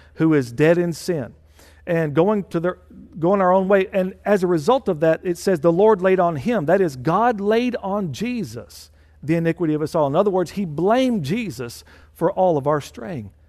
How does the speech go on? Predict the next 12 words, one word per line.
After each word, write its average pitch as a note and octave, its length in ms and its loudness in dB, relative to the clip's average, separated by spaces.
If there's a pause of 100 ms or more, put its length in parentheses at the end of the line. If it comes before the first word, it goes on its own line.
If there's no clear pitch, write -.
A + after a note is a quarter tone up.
(320)
It's - 80 -18
extraordinary. C#3 760 -4 (280)
But G#3+ 140 -2
I - 20 0
want B3+ 140 -4
to - 60 -16
talk B3+ 200 -6
about E3 380 0 (260)
this, F3 300 0 (220)
him G3 200 -2
being D#3+ 380 -2
wounded C#3+ 600 0